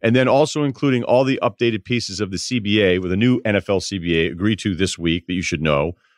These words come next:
And I'll source that out as well because, you know, these numbers, you guys are gonna have to allow me to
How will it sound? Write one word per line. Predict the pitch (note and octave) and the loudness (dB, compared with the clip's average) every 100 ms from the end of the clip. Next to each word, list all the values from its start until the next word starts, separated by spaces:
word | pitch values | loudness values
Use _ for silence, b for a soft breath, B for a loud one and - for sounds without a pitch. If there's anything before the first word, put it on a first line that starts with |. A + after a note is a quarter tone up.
| _ - | _ -2
And | F2+ E2+ E2+ - | 0 2 -2 0
I'll | E2+ | -2
source | - - A2+ G#2 G2 E2 | -2 -4 2 2 0 -2
that | F#2+ D#2+ D#2+ - | -2 0 -4 -4
out | D#2+ D#2+ - | -4 -4 -8
as | D2 | -10
well | C#2+ E2+ D2+ | 0 0 0
because, | D2 D2+ F2+ F2+ | -4 -6 -6 -2
you | |
know, | B2 | -2
these | A2 A2+ | 0 0
numbers, | A#2 F#2+ F#2 | 0 0 0
you | |
guys | G2+ F2+ | -2 0
are | |
gonna | F2 E2 | -4 -4
have | E2+ | -6
to | D#2 | -6
allow | D#2+ D#2+ | -2 -2
me | D#2 | -2
to | C#2+ C2+ | -4 -6